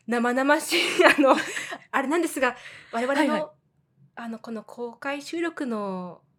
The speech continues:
Speaker 1: 趣旨も、
Speaker 2: はい。
Speaker 1: 生のものを見てもらいたいっていうものなんですよね。
Speaker 2: そうなんです。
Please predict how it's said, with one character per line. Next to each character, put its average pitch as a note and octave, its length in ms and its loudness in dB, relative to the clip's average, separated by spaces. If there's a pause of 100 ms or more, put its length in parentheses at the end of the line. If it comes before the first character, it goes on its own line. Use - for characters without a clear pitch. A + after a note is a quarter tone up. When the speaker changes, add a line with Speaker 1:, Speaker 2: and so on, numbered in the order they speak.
(1000)
Speaker 1:
趣 D4+ 240 -4
旨 A#3 80 -2
も、 F#3 140 -8 (840)
Speaker 2:
は - 100 -10
い。 - 20 0
Speaker 1:
生 D4+ 200 4
の D#4 140 2
も G#3 140 -2
の C4 80 2
を A3+ 40 0
見 G#3+ 100 -4
て C4 60 -8
も G3 80 -6
ら G3 100 -4
い G3 40 -8
た A#3 80 -6
い B3 40 -6
っ - 20 -6
て G3 140 -10
い F3+ 40 -8
う D#3+ 40 -12
も F3 80 -10
の F#3+ 80 -8
な F3 80 -10
ん D#3+ 40 -14
で D#3+ 60 -16
す - 100 -18
よ E3 60 -12
ね。 A3+ 240 -6 (440)
Speaker 2:
そ A#3+ 340 0
う D#4 40 4
な C4+ 140 2
ん A3+ 60 -2
で C4 100 0
す。 - 300 0